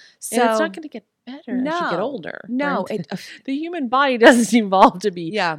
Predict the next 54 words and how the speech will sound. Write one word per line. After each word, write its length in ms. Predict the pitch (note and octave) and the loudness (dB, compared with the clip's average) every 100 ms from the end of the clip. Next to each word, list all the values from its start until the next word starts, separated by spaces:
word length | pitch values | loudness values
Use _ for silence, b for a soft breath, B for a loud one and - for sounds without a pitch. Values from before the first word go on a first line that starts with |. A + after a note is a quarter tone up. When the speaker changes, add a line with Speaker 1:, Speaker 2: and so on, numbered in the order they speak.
| - | -8
Speaker 2:
you 80 | C4 | -4
know, 140 | F3 | -4
less 340 | G3 B3 C#4+ - | 2 4 4 2
aches 300 | F3 - G#3 | -4 -2 -6
and 160 | E3+ | -6
pains 340 | F#3 D3 C#3+ D3 | -4 -4 -4 -8
as 120 | C#3+ | -10
you 60 | |
get 140 | C#3 C3+ | -10 -12
older. 220 | - - | -12 -14
It's, 120 | - G3+ | -14 -8
Speaker 1:
Yeah. 240 | F#3 D#3+ | -8 -6
Speaker 2:
you're 140 | A#3+ | -10
gonna 100 | - | -12
get 140 | - - | -14 -8
Speaker 1:
I 60 | A#3 | -4
mean, 100 | A3+ | -2
I 40 | |
Speaker 2:
more. 80 | G3+ | 0
Speaker 1:
wasn't 240 | G#3+ G#3 | -4 -4
really 180 | G3 F3 | -8 -8
thinking 260 | G3+ F3+ F3 | -10 -12 -10
about 240 | D#3+ D#3 | -8 -6
that 180 | F3 - | -6 -6
in 60 | |
my 100 | D#3 | -8
twenties, 380 | D3+ - C#3+ B2+ | -10 -12 -12 -10
but 140 | - G3 | -4 -2
Speaker 2:
Yeah. 60 | |
Speaker 1:
I 40 | G3+ | -2
was 280 | A3 A3+ | -2 -4
Speaker 2:
<laughs> 0 | |
We 80 | G3 | 0
Speaker 1:
thinking 80 | G#3 | 0
Speaker 2:
never 160 | G#3 G#3 | 2 0
Speaker 1:
about 260 | E3 E3+ | 0 -2
Speaker 2:
are, 60 | D#3+ | -4
are 60 | |
we? 140 | C3 D#3+ | -6 -6
<laughs> 120 | A3 A3+ | -2 -2
Speaker 1:
Right. 420 | G#3+ G#4+ B3+ E3+ - B B | -2 0 -2 -4 -10 B B
I 60 | |
was 120 | C#4+ C#4 | -6 -4
thinking 300 | D4 C#4+ C#4 | -8 -6 -4
about 220 | C4+ B3+ | -4 -4
how 180 | B3 C4 | -4 -4
do 160 | E4+ E4 | -2 -2
I, 260 | C4 A#3+ - | -2 -4 -8
how 220 | - C4+ | -10 -8
do 100 | F#4 G#4 | -6 -6
I 80 | B3+ | -10
fix 420 | _ A3 - - | _ -14 -12 -10
this 340 | G3 F3 - - | -8 -8 -10 -12
without, 640 | G3+ F#3+ G3 F#3+ F3+ F3 | -12 -8 -6 -4 -4 -8